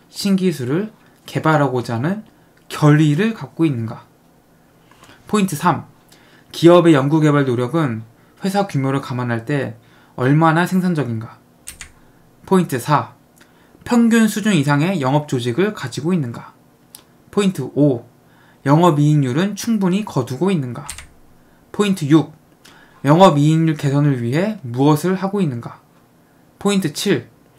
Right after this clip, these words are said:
돋보이는 노사관계를 갖고 있는가. 포인트 팔, 임원들 간의 훌륭한 관계가 유지되고 있는가. 포인트 구, 두터운 기업 경영진을 갖고 있는가. 포인트 십,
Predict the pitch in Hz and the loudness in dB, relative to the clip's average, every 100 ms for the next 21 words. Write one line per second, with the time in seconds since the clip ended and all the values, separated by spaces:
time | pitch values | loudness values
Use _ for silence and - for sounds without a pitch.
0 | - _ _ - - 147 190 202 185 165 | -20 _ _ -8 -4 0 4 4 4 2
1 | 139 165 147 131 135 208 233 _ - 113 | 2 2 0 0 -2 -2 -4 _ -14 -4
2 | 180 147 117 113 117 _ _ _ _ _ | -2 -2 -4 -10 -12 _ _ _ _ _
3 | _ - - - - 196 196 - 147 - | _ -12 -12 -20 -6 0 0 0 -4 2
4 | 202 117 - _ _ _ _ _ - 139 | 2 2 -8 _ _ _ _ _ -2 2
5 | 175 175 156 143 127 147 127 - 226 220 | 4 4 2 2 0 -2 -2 -4 -2 0
6 | 208 196 185 127 123 151 220 - _ _ | 2 0 0 -6 -4 -2 -4 -8 _ _
7 | - 135 135 147 143 117 185 185 123 120 | -8 -6 -2 -4 -2 -2 -2 -2 -6 -12
8 | - _ _ _ _ _ _ - - 196 | -16 _ _ _ _ _ _ -10 -2 -2
9 | 156 - 185 151 113 - _ _ _ _ | -2 -2 2 2 0 -16 _ _ _ _
10 | _ - 143 - 185 175 170 151 143 147 | _ -10 -10 0 4 4 2 0 0 0
11 | 143 131 127 120 120 180 214 - - 170 | -2 -6 -6 -6 -4 -4 -6 -12 -8 -2
12 | 165 113 113 117 - - - - - - | -2 -2 -8 -12 -18 -20 -20 -20 -20 -20
13 | - - _ _ - 214 196 151 - 196 | -20 -20 _ _ -4 -2 0 -2 -2 -2
14 | - - | -4 -10